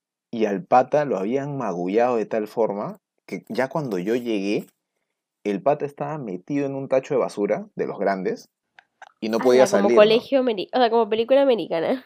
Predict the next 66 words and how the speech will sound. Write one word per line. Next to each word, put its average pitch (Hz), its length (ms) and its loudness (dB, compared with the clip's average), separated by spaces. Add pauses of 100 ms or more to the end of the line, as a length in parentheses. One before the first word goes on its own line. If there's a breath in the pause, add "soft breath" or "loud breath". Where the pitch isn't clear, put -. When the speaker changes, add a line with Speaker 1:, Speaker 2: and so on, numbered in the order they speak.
Speaker 1:
Sí, 185 140 4
o 120 80 6
sea, 120 120 0
no 135 100 -2
era 185 140 4
que 151 100 -4
lo 113 80 2
habían 139 180 0
metido 131 240 -2
de 143 100 0
cabeza, 113 460 0
sino 107 240 -8
que 131 120 -2
lo 117 100 2
habían 110 260 0
puesto 120 280 -4
como 104 200 -8
que 87 160 -4
sentado 120 640 2 (960)
y 110 100 -4
no 110 140 -2
podía, 117 320 4
o - 20 -8
sea, 98 200 -2
su, 95 380 -6
su 101 220 -8
cabeza, 120 440 2
sus 98 280 -6
hombros 123 300 -2
estaban 113 260 -2
a 110 60 -2
la 95 60 -2
altura 113 240 -2
de 113 40 0
sus 107 160 -6
rodillas, 104 400 0
así 98 200 -8
todo 104 140 -2
encogido, 107 540 -4 (580)
y 120 120 -6
no 110 120 -2
podía 110 280 6
moverse. 95 440 0 (600)
Y 117 80 -2
lo 98 80 -2
habían 113 260 2
dejado 113 280 2
ahí 117 140 4
todo 127 160 2
el 117 60 0
rato 123 340 0
y 104 140 -2
habían 107 280 -2
bajado 107 380 0
para 101 200 0
pasarme 104 400 -6
la 92 120 -2
voz. 104 240 -2
Había 123 220 0
un 127 240 -6
pata 110 240 2
nomás 95 200 -8
que - 80 -4
lo 98 40 -4
estaba 98 200 -2
vigilando, 92 560 -6